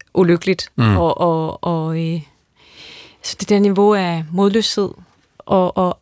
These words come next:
Speaker 1: afmagt,
Speaker 2: Mm.
Speaker 1: tænker jeg også. Altså, når man ikke, når man ikke kan se nogen udvej,
Speaker 2: Ja.
Speaker 1: at man, man er ligesom bare fanget, og hun bruger også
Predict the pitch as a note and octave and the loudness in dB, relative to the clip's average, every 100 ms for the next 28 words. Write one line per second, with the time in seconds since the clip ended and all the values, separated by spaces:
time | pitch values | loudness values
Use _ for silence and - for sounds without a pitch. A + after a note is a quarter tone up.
0 | - F#3+ G#3 A3+ A3 - - G#2 D3 F#3+ | 0 2 4 2 -2 0 2 2 0 0
1 | F#3 - - G#3 G#3+ A3 A#3+ - A3+ A#3 | -2 -4 -4 2 4 4 2 0 0 0
2 | - A#3 - A3+ G#3+ G3+ G3 A3+ B3 B3 | -2 -4 -2 0 -2 -4 -2 -2 -2 -4
3 | A#3+ A3+ - A3 A3 G#3 A3 A3 A3+ A#3+ | -6 -6 -2 2 2 2 0 0 -2 -2
4 | A3+ A3+ - F#3+ A3 A3 G#3 A#3 G#3 G#3+ | -2 -2 -2 0 2 0 0 0 -2 -2
5 | - | -6